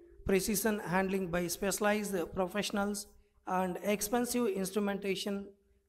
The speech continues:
Therefore, these facilities are, uh, available only in very few centers. Emotional, religious, and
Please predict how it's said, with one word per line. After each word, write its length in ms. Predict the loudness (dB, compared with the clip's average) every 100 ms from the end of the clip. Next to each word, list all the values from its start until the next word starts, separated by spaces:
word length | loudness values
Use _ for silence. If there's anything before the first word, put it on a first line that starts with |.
| 0
Therefore, 380 | 2 2 0
these 320 | 0 0 0 0
facilities 560 | 0 0 -4 -4 0
are, 180 | 0 0
uh, 140 | -2 -8 -14 -20 -14 -4
available 560 | 2 2 2 0 0 0
only 280 | 0 0
in 140 | 0 0
very 220 | 0 -2
few 280 | -2 0 0
centers. 600 | 0 -4 -2 -4 -4 -10 _ _ _ _ _ 0
Emotional, 640 | 2 2 2 0 -2 -2 -10 -20 -6
religious, 600 | 0 4 4 4 4 4 -4 -12 -10 -4
and 260 | -2 -2